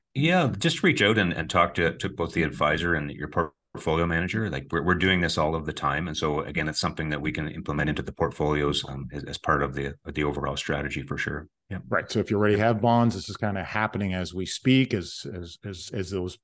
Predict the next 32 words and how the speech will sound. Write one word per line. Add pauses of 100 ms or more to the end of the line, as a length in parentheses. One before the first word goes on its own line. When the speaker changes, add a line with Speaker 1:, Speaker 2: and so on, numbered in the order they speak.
(240)
Speaker 2:
bonds
come
to
maturity.
If
you
have
cash (360)
sitting
on
the
sideline,
so
to
speak,
keeping
your
powder
dry
is
the
terminology.
Speaker 1:
Mm-hmm.
Speaker 2:
Great
opportunity
here.
Again,
and
if
you
need
it,